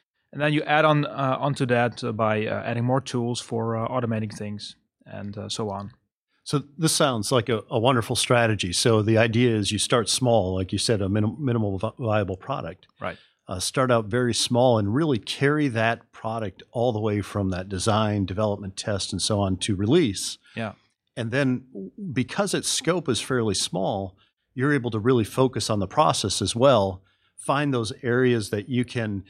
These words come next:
Speaker 2: uh, r-, look to automate. Uh, and if you may-, maybe there are tools you don't have and you need to bring into your organization to help that, but, but ultimately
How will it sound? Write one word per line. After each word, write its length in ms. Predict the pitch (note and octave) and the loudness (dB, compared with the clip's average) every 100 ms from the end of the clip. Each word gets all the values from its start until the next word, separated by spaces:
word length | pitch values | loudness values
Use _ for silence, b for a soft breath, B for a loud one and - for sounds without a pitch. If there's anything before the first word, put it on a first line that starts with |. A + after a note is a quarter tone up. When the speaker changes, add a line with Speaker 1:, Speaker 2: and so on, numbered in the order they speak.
| b b | b b
Speaker 2:
uh, 440 | - G#2+ G2+ G2 A2+ | -4 0 2 0 -2
r-, 300 | E3+ F3 G#3+ | -6 -6 -4
look 260 | B2 A#2 - | 0 0 0
to 100 | A#2 | 2
automate. 420 | A#2 B2+ F#2+ C3 - _ _ _ _ _ _ | 2 2 0 -6 -10 _ _ _ _ _ _
Uh, 340 | G2+ G2 G2 A2 | -6 -4 -2 -4
and 160 | D#3 A#2+ | -2 -2
if 160 | G#2 A2 | -2 -4
you 200 | G2 G2 | -6 -6
may-, 320 | C3 A#2 A2 - | -4 -2 -2 -4
maybe 440 | D3+ A#2 A2 A2 | -2 0 2 2
there 180 | G2+ G2+ | 2 2
are 100 | G2 | 0
tools 460 | - - A#2 G#2 | -2 0 2 2
you 100 | G2 | 0
don't 240 | G2+ F#2+ - | -2 -4 -4
have 360 | A2+ B2 D3+ | 0 0 0
and 100 | A2+ | 0
you 60 | G#2 | 0
need 180 | G2+ G2 | 0 -2
to 80 | F#2 | -2
bring 220 | G#2 G#2 | 0 0
into 180 | C#3 D3 | 0 0
your 140 | C#3 | 2
organization 680 | C#3+ C3+ B2+ B2 C3 - B2+ | 2 4 2 2 0 -2 -2
to 60 | |
help 240 | A2+ C3 C3 | 0 0 -2
that, 240 | B2+ B2+ | -6 -4
but, 160 | A2 F#2+ | -10 -10
but 180 | - G#2+ | -10 -8
ultimately 640 | A2 B2+ A2+ G2 A2 G2 | -2 -2 -2 -6 -6 -8